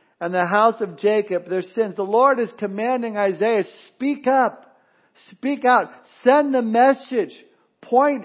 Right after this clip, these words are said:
out the, the transgressions, point out the sins of the people around you." See, the people thought that they were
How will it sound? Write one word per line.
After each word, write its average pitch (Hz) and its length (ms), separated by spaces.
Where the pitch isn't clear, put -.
out 233 500
the, 196 240
the 190 120
transgressions, 202 880
point 247 360
out 233 240
the 185 140
sins 240 340
of 190 180
the 202 80
people 233 560
around 208 400
you." 160 260
See, 254 80
the 254 100
people 254 580
thought 254 300
that 202 100
they 208 160
were 208 220